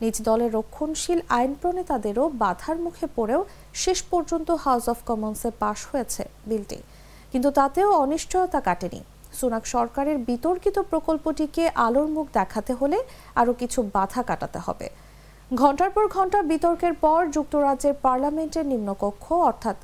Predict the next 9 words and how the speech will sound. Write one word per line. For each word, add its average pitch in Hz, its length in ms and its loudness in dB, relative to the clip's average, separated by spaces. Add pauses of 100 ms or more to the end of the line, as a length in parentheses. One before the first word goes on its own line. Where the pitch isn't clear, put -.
(200)
House 294 260 2
of 302 180 2
কমন্সে 208 480 -4
পাশ 196 320 -6
হয়েছে 359 340 -2 (480)
Safety 339 340 2
of 339 200 4
Rwanda 240 480 2
Bill। - 120 -8